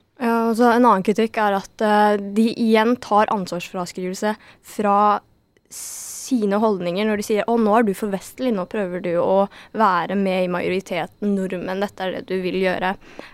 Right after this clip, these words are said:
Men det som er veldig vanskelig for dem da, er når vi sier vi er, eh, muslimer, eller når vi er somalisk, og jeg er somalisk muslim og har på hijab,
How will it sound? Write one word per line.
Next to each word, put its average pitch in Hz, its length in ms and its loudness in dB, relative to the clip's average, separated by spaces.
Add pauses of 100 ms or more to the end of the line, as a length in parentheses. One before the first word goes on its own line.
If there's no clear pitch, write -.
(100)
Men 226 360 4 (540)
det 226 300 2
som 254 140 4
er 220 320 6
veldig 226 240 2
vanskelig 220 300 0
for 254 100 0
dem 294 180 4
da, 277 180 4
er 226 60 0
når 220 160 2
vi 226 100 0
sier 208 260 -4
vi 202 120 0
er, 185 440 0
eh, 196 160 0
muslimer, 208 800 0
eller 180 520 -2
når 185 180 -6
vi 202 140 0
er 185 460 0
somalisk, 196 640 -2
og 202 60 -2
jeg 190 100 2
er 180 180 2
somalisk 202 300 -4
muslim 196 320 -8
og 202 60 -6
har 196 120 2
på 196 140 -6
hijab, 233 240 0